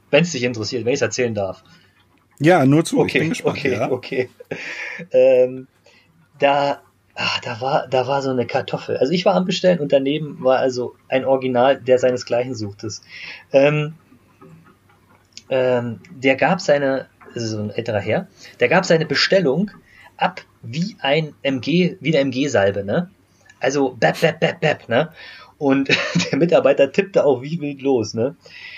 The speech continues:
Speaker 1: Und, äh, und ich betete halt für den Mitarbeiter, dass er das jetzt bloß, äh, alles verstanden hat, richtig eingibt, nicht nachfragen muss, dass der junge Mann, also der ältere Herr, der, dieser Powerdeutsche,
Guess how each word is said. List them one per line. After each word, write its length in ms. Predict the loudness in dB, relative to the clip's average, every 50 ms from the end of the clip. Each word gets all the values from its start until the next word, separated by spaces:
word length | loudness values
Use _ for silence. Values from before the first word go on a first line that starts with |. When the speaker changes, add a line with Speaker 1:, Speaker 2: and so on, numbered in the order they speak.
| -20 -20 -20 _ _ -6
Speaker 1:
Und, 500 | -2 0 0 2 0 0 -2 -4 -6 0
äh, 220 | 4 6 6 6 4
und 140 | 2 -2
ich 140 | -6 -6 -2
betete 420 | 0 0 2 2 0 0 0 0 2
halt 160 | 2 0 0
für 140 | 0 -4 -4
den 100 | -2 0
Mitarbeiter, 580 | 0 2 2 2 2 4 2 0 2 0 0 -2
dass 180 | -2 -6 -6
er 80 | -6 -6
das 160 | -6 -6 -4
jetzt 320 | -6 -8 -8 -8 -16 -12
bloß, 540 | -6 -2 0 0 0 0 -2 -2 -6 -10 -14 -18 -20 -20 -20 -20 _ _ _ -6
äh, 80 | -4 -2 -2
alles 300 | -2 2 4 4 4 4
verstanden 460 | 4 2 0 2 2 0 0 0 0
hat, 120 | -2 -2 -2
richtig 320 | -2 -2 -2 -2 -4 -2 -2
eingibt, 400 | -2 -2 -2 -4 -6 -6 -4 -2
nicht 200 | -2 -2 0 0
nachfragen 540 | 2 2 2 0 0 2 2 2 2 0
muss, 240 | 0 -2 -2 -2 0
dass 160 | 0 0 0
der 140 | 2 2 2
junge 200 | 2 2 0 -2
Mann, 360 | -2 -2 0 0 0 -2 -4 -4
also 120 | -6 -4 -4
der 300 | -4 -4 -4 -4 -2 -2
ältere 300 | -2 -2 -2 -2 0 0
Herr, 240 | 2 2 2 2
der, 140 | 2 2 0
dieser 200 | 0 -2 -2 -4
Powerdeutsche, 840 | -4 0 0 2 4 4 2 2 0 -2 -2 -2 0 0 0 -2